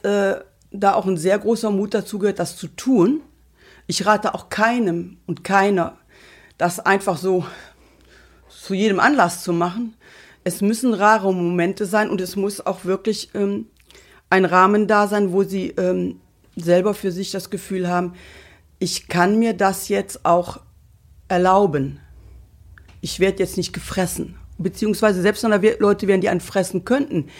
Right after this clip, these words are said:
sie können es aber nicht, weil der Rahmen sicher ist. Und da muss man sagen, die Geschäftsordnung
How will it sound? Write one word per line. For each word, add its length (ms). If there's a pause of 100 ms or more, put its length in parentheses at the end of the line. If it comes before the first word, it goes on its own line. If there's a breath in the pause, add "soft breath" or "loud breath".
(160 loud breath)
sie 180
können 440
es 260 (100)
aber 340
nicht, 640 (640 soft breath)
weil 600
der 200
Rahmen 500 (100)
sicher 540
ist. 360 (840 loud breath)
Und 200
da 120
muss 200
man 200
sagen, 420
die 100
Geschäftsordnung 1120